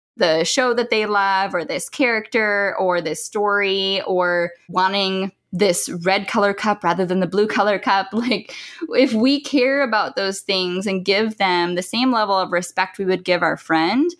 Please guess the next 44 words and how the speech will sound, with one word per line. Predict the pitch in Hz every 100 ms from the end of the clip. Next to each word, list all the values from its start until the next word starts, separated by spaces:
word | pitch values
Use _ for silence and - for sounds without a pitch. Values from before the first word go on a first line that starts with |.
| _ _ -
then | 214 233 226 220 214
they're | 226 -
absolutely | 220 233 220 202 226 226 202
gonna | 190 180
give | 185 175
that | 175 -
back | 170 240 -
to | - 185
us, | 165 170 -
and | 190 185
they're | 180
gonna | 180 175
continue | 185 170 202 202 202 185 175 170 175 - _ -
to | 240 202 185
have | 190 233 269
a | 226
really | 175 170
strong | 180 - 165 175
connected | 196 185 202
relationship | 190 202 285 262 190
with | 175 175
us | 175 -
because | 202 240 240
we're | 254
saying, | 269 269
"Hey, | 262 370 415
I | - 254
get | 220 311
it. | 185 - -
Like, | 180 180
I | - 214
wanna | 269 285
hear | 277 285
from | - 233
you. | 202 175 170 214 _ _ _
I | - 214
think | 269 285 277
what | 226
you | 240
have | 240
to | 220
say | 180 175
is | 208
important." | 208 - 160 - 262 370